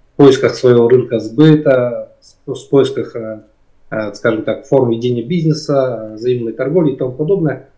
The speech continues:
во многом, а, э, Китай, э, не во многом, Китай,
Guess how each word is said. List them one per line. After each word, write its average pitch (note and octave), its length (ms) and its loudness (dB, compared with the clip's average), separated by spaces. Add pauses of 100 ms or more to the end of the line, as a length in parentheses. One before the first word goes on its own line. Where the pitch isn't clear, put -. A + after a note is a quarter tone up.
(360)
во A2+ 140 -2
многом, F3+ 500 2
а, A2+ 580 -6 (460)
э, A2+ 220 -10
Китай, D#3+ 420 0
э, B2+ 280 -4
не B2 200 -6
во C3 100 -2
многом, D#3+ 380 -4
Китай, B2+ 540 -2